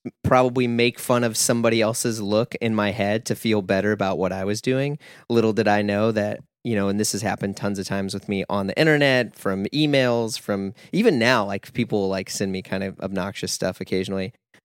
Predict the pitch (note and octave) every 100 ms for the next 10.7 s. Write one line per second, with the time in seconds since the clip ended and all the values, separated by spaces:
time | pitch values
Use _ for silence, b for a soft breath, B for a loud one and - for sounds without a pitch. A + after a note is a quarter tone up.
0 | _ A2 G#2 F#2+ F#2+ F#2+ - _ _ _
1 | _ _ _ _ C#3 - - - C#3+ G3+
2 | A3 G3+ G3 F3 E3+ A2 - _ - A#2+
3 | - - A2+ B2+ A#2+ A#2+ A#2 - _ _
4 | _ _ B2 A#2 G#2+ G2+ - _ _ _
5 | _ B2 A2 - - _ B2 A#2 - A#2+
6 | A2+ A2 E2 G#2+ G2+ G2+ G2+ G2+ - G2
7 | G2 - - - _ _ _ _ - G#2
8 | G2+ F#2+ F#2+ - _ A2+ A2 - G#2+ G2+
9 | G#2 G#2 G2+ - G2+ G2+ G2 F#2+ G#2+ F#2+
10 | G2 G2 G2 - A2 G2